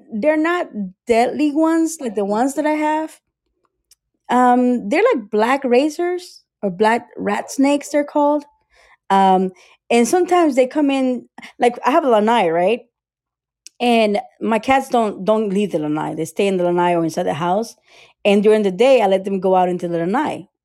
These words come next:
you know, for them to, like, hang out and get a little bit of sun or whatever.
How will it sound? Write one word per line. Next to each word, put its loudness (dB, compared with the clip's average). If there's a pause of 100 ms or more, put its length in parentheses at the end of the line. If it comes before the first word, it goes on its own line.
you -6
know, -2
for -4
them -2
to, -6
like, -2
hang -4
out 2
and -4 (340)
get 2
a 2
little 2
bit 2
of -2
sun 0
or 0
whatever. -4